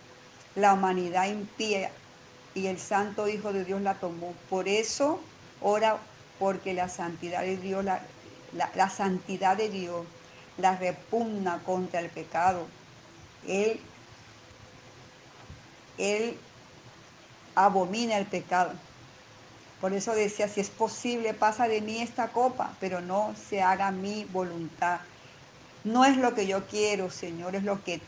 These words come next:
tú. Una voluntad rendida totalmente al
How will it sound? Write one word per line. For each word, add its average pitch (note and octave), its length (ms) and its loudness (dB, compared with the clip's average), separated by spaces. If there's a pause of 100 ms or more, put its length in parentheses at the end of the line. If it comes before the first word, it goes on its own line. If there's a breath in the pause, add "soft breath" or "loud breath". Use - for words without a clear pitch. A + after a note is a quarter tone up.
tú. B3 260 2 (720)
Una G#3+ 200 2
voluntad G3 640 4
rendida G#3 680 0
totalmente G3 800 0
al E3+ 240 0